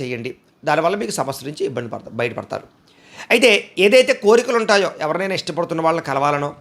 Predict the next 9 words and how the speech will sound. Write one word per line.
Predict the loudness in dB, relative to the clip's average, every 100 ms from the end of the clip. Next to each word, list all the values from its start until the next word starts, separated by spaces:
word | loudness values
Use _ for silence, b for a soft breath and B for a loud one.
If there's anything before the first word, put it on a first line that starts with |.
| b b b -2
లేకపోతే | 2 2
ప్రేమించిన | 0 0 0 -2 0
వాళ్ళతో | 2 0 -2
రిలేషన్‌షిప్ | -4 -4 -4 -6 -8 -6
పెంచుకోవాలనో, | -8 -2 0 2 0 -2 -8 b b b
లేకపోతే | 2 2 2 -2
ఇంట్లో | -4 2 2
ఎవరితోటైనా | 4 0 -2 -2 -2
సరే | -2